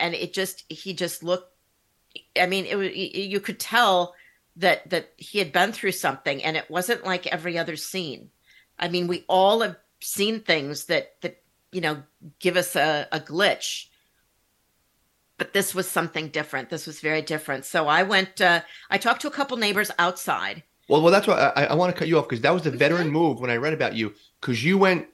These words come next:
Speaker 2: instead of being, "Oh my God, let me be gossip person, check everything out," you were veteran reporter, "Let me start doing interviews." So I want to ask you
Speaker 1: Mm-hmm.
Speaker 2: right away, you're, you're in reporter mode, which not many people would do. What was the initial reaction from people? 'Cause you got 'em when they were hot. You know,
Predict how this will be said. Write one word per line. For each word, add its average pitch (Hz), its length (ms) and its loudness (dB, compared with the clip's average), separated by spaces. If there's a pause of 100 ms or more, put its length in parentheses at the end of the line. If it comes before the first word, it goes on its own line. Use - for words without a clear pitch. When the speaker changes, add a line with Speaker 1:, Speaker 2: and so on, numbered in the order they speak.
(220)
Speaker 2:
instead 196 300 2
of 180 100 4
being, 170 240 4
"Oh 156 120 4
my 160 100 6
God, 156 240 4
let 160 80 0
me 156 100 -2
be 156 280 -6
gossip 160 420 2
person, 160 260 2
check 160 200 0
everything 156 240 0
out," 147 120 2 (240)
you 175 160 0
were 196 300 6
veteran 180 400 2
reporter, 143 480 0
"Let 139 160 -4
me 170 80 -4
start 143 260 0
doing 139 220 0
interviews." 131 520 0
So 147 60 0
I 170 40 0
want 202 140 0
to 170 100 0
ask 190 200 0
you 123 120 -2
Speaker 1:
Mm-hmm. - 140 -20 (200)
Speaker 2:
right 180 180 4
away, 214 180 4
you're, 175 340 2
you're 165 160 2
in 214 80 2
reporter 185 360 2
mode, 104 300 -2
which - 240 -6
not 156 280 0
many 214 160 -4
people 196 280 -12
would 151 100 -2
do. 131 320 2 (280)
What 156 160 4
was 302 120 -2
the 247 120 -2
initial 185 340 -4
reaction 143 500 -4
from 180 280 -2
people? 117 400 -4
'Cause 127 160 -8
you 190 80 -2
got 208 140 6
'em 185 60 -2
when 170 60 -2
they 160 80 2
were 135 80 2
hot. 120 300 0
You 156 60 -4
know, 123 280 0